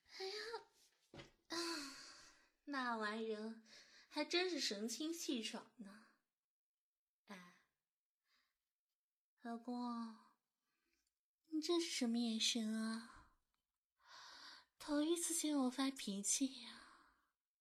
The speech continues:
<laughs> 是不是我平时对你太温柔了，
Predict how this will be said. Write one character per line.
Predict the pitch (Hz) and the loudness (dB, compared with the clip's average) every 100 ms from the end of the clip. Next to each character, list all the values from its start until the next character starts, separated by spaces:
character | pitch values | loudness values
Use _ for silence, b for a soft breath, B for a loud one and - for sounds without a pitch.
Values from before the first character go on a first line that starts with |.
| _ _ _ | _ _ _
<laughs> | 330 - - 294 302 339 339 _ _ _ B B B B B B B B B B B B _ _ _ _ _ _ _ _ _ _ _ _ _ _ _ _ - B 294 277 269 262 269 285 | -6 -6 -4 -2 -2 -8 -20 _ _ _ B B B B B B B B B B B B _ _ _ _ _ _ _ _ _ _ _ _ _ _ _ _ -12 B -4 -4 -6 -8 -8 0
是 | - 285 | 4 4
不 | 262 | 4
是 | 262 269 | 4 6
我 | 240 | 4
平 | 233 233 | 6 4
时 | - - | 2 2
对 | 240 | 2
你 | 208 | 2
太 | - 233 | 0 -2
温 | 220 226 254 | 0 2 2
柔 | 220 185 | 0 -4
了， | 180 196 | -8 -10